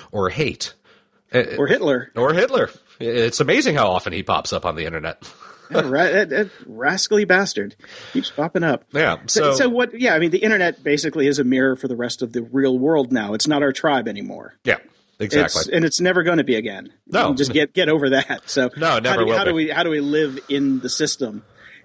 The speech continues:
Speaker 2: And, you
Speaker 1: Well,
Speaker 2: know,
Speaker 1: that's a
Speaker 2: before it was, it was a, it was a nice little utopia that we had, but now it's cutthroat. You have to be, you know, ruthless like you have to do in the real world.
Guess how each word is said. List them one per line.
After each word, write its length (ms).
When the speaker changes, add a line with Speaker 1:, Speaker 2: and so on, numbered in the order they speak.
Speaker 2:
And, 460
you 140
Speaker 1:
Well, 100
Speaker 2:
know, 60
Speaker 1:
that's 160
a 40
Speaker 2:
before 200
it 80
was, 160
it 80
was 80
a, 100
it 60
was 100
a 60
nice 240
little 180
utopia 540
that 120
we 140
had, 320
but 140
now 180
it's 140
cutthroat. 560
You 80
have 140
to 60
be, 460
you 120
know, 200
ruthless 480
like 320
you 140
have 120
to 80
do 240
in 140
the 60
real 200
world. 420